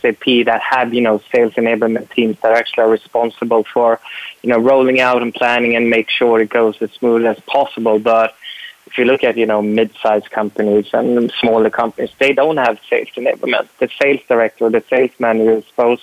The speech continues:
sales operations, sales enablement, and everything in between. And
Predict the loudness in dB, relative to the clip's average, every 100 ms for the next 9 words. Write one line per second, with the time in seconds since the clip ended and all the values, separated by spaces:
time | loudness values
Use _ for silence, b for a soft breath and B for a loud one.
0 | -2 0 0 -2 0 2 2 -2 -4 0
1 | 0 0 0 0 0 0 0 -4 _ B
2 | B B B B 2 4 2 2 0 2
3 | 2 0 0 2 2 0 -2 0 0 -2